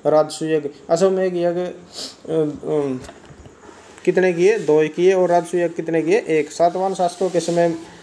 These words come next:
समय, समय के प्रसिद्ध साहित्यकार हाल एवं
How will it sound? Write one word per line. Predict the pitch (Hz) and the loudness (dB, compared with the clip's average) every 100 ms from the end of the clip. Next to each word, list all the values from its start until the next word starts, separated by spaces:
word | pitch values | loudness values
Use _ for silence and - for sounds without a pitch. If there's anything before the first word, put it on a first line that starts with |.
| - - | -20 -14
समय, | - 170 180 180 180 - - - - - | -2 2 2 2 -2 -18 -20 -18 -16 -12
समय | - 180 180 185 185 185 - | -4 2 4 4 2 0 -2
के | 170 | 0
प्रसिद्ध | 175 180 - 190 165 | 0 0 0 -2 -4
साहित्यकार | - 156 143 143 151 160 170 | -4 2 2 2 0 2 0
हाल | 156 160 170 | 0 0 0
एवं | 170 170 | 0 -2